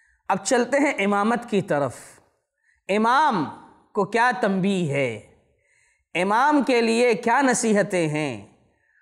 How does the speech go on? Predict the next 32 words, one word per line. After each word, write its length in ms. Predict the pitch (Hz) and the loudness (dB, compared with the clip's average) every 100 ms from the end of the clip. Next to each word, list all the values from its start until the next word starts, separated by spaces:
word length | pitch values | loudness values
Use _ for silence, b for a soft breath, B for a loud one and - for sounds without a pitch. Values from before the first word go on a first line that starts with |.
| _ _ _ _ _ | _ _ _ _ _
दूसरों 460 | 98 226 220 285 302 | -2 0 2 2 2
को 120 | 254 | 0
तकलीफ़ 420 | 240 208 226 277 320 | 0 -2 0 0 0
पहुँच 340 | 269 269 269 | 2 2 2
रही 220 | 262 262 277 | 2 2 2
है, 180 | 277 208 | 2 2
अजियत 540 | 202 170 220 285 285 | 0 0 2 0 0
पहुँच 300 | 247 254 247 | 0 0 2
रही 220 | 240 247 | 2 4
है, 100 | 262 | 2
तो 120 | 262 233 | 2 2
ऐसे 340 | 233 247 330 | 2 2 2
मामले 420 | 294 254 214 196 180 | 2 2 2 2 0
में 200 | 214 254 | 0 0
इमाम 360 | 247 294 311 | 0 2 2
को 100 | 294 | 0
क्या 160 | 240 294 | 2 2
रहनुमाई 440 | 254 214 202 185 160 | 2 0 0 -2 -2
की 200 | - 135 | -4 -10
गई 180 | 120 107 | -8 -12
है? 160 | - _ _ _ _ _ _ _ b b b b b | -16 _ _ _ _ _ _ _ b b b b b
सबसे 340 | - 285 302 294 | -2 0 2 0
पहले 280 | 294 294 | 2 2
हम 180 | 294 269 | 4 2
खुद 260 | - 285 226 | 2 0 2
लेते 280 | 240 240 247 | 2 2 2
हैं 180 | 240 226 | 2 0
अल्लाह 300 | 208 226 214 | 0 0 0
के 140 | 208 202 | 0 0
नबी 240 | 185 208 | 0 -2
मुहम्मद 500 | 190 175 269 262 220 | -2 -2 0 2 2
अरबी 720 | 208 190 185 175 254 277 - | 2 2 2 2 2 2 -2